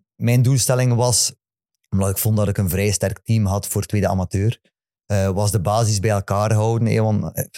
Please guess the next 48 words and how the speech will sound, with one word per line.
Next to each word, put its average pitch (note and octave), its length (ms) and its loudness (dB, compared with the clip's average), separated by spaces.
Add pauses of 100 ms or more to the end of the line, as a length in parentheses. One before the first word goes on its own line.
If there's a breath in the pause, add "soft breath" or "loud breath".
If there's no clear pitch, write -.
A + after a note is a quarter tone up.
een A2 160 0
nieuw B2 240 4
team C3 260 2
smeden A#2+ 440 0
is A2 60 0
altijd A2+ 240 0
moeilijk, A2 420 0
nieuwe G#2+ 220 2
principes G#2 520 0
in G#2 160 0
te - 60 -6
rijden. G#2+ 200 0
Dus - 440 -4
ik G#2+ 160 -2
wou A#2+ 180 2
de G2+ 60 0
basis A2 560 0
houden A#2+ 580 0
met G#2 280 0
gerichte G2+ 360 -2
versterking. F2+ 460 -2
Ik F2 60 0
denk F2+ 240 -2
een - 100 -2
stuk - 220 0
of - 100 -4
zes, - 300 0
zeven F2+ 400 -2 (260 loud breath)
gerichte G2+ 360 -2
versterkingen. G#2 640 -2 (580)
En A2+ 180 2
die A2 120 2
zijn A2 200 2
wonderwel A2+ 720 2
eigenlijk A2 300 0
allemaal G2 220 0
geslaagd. D#2 640 -4 (220)
En, F2 300 -2
eh, F2 180 -2
dat G2 120 0
gebeurt G2+ 300 0
ook G#2+ 120 -2
niet A#2 160 0
veel, A#2 240 0
hè. A#2 120 0
Meestal A2 320 0
heb G#2+ 160 0
je, A2 180 -2